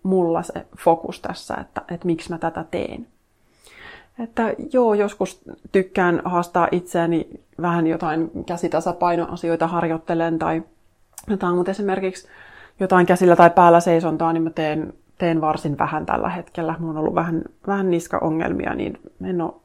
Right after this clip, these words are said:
uskaltanut ihan kauheasti vaikka päällä seisontaa tehdä. Ja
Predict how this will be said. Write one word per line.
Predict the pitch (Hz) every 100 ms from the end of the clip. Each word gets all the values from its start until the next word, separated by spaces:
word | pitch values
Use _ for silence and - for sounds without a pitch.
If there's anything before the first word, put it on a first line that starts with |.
| -
uskaltanut | 175 - - - -
ihan | 180
kauheasti | 175 180 190 - 190
vaikka | 175 -
päällä | - - -
seisontaa | - - - - -
tehdä. | - 196 - - - - - - - _ _ 220
Ja | 202